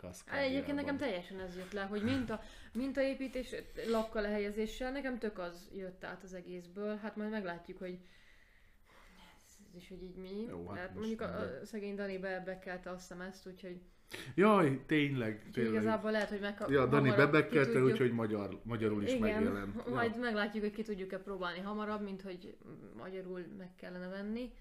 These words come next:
Speaker 1: Ez, ennek szebb volt a kinézete, sok-, hát sokkal szebb volt. Ennek már nagyon gyönyörű a doboza is, szerintem. Jó, hát de most ilyen alap észak-amerikai állatok vannak rajta, farkas, meg mit tudom én, mi micsoda még.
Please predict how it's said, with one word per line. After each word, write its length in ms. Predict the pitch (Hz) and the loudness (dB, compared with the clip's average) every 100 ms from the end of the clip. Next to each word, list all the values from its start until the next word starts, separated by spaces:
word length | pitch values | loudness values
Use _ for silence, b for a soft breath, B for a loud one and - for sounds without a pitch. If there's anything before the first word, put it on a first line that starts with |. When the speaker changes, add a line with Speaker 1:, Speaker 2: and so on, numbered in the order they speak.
| b b b b b b - | b b b b b b -6
Speaker 1:
Ez, 280 | 233 233 - - | -4 -2 -6 -10
ennek 280 | 240 269 269 | -4 -4 -4
szebb 440 | - - 269 208 | -10 -4 -2 -2
volt 300 | 190 190 190 | -2 -2 -2
a 380 | 185 175 170 175 | -6 -4 -6 -8
kinézete, 720 | - 196 180 175 180 175 180 185 | -8 -8 -6 -8 -8 -8 -8 -8
sok-, 480 | - 226 214 - 165 | -4 -2 -2 -6 -10
hát 180 | 175 - | -10 -6
sokkal 480 | 269 269 - 190 | -4 -4 -6 -10
szebb 300 | 180 190 170 | -8 -10 -12
volt. 200 | 165 175 | -10 -8
Ennek 240 | 185 202 202 | -6 -8 -4
már 140 | 214 | -2
nagyon 380 | 220 226 202 202 | -2 -2 -6 -6
gyönyörű 300 | 240 226 185 | -2 -2 -4
a 60 | 180 | -6
doboza 360 | 185 196 202 | -6 -8 -6
is, 140 | 208 220 | -6 -6
szerintem. 640 | - 180 180 180 175 180 | -8 -8 -8 -10 -10 -10
Jó, 120 | 196 190 | -6 -6
hát 120 | 180 | -6
de 60 | |
most 260 | 180 180 - | -8 -10 -10
ilyen 120 | 170 | -12
alap 320 | - 185 170 | -10 -10 -12
észak-amerikai 1000 | - 190 190 185 180 170 175 175 170 175 | -12 -12 -10 -12 -12 -12 -12 -12 -10 -10
állatok 420 | 180 185 185 185 185 | -10 -8 -8 -10 -10
vannak 300 | 185 185 185 | -10 -10 -10
rajta, 520 | 190 190 202 190 185 | -8 -8 -8 -8 -10
farkas, 440 | 180 185 185 180 - | -12 -12 -12 -16 -14
meg 160 | 180 | -16
mit 100 | 180 | -16
tudom 240 | 180 190 185 | -16 -16 -14
én, 80 | |
mi 80 | 190 | -14
micsoda 340 | 190 185 - 196 | -14 -14 -12 -10
még. 220 | 208 | -10